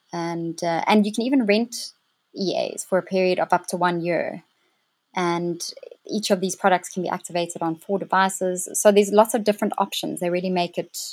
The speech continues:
um, user, you know, it's quite a user-friendly sort of space. And another benefit of using the MetaTrader marketplace is that there's such huge communities that come around the, you know,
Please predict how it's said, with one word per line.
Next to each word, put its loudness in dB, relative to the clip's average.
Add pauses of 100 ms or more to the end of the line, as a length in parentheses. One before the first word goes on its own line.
(140)
um, -6
user, 0
you 2
know, 2
it's -6
quite 2
a 2
user-friendly -6
sort -6
of -6 (120)
space. 0 (560)
And 4 (100)
another 8
benefit 4
of -2
using -2
the -2
MetaTrader -4
marketplace -4
is -6
that 0
there's 0
such -4
huge -4
communities -2 (220)
that 4
come 4
around 6
the, 0
you -4
know, 0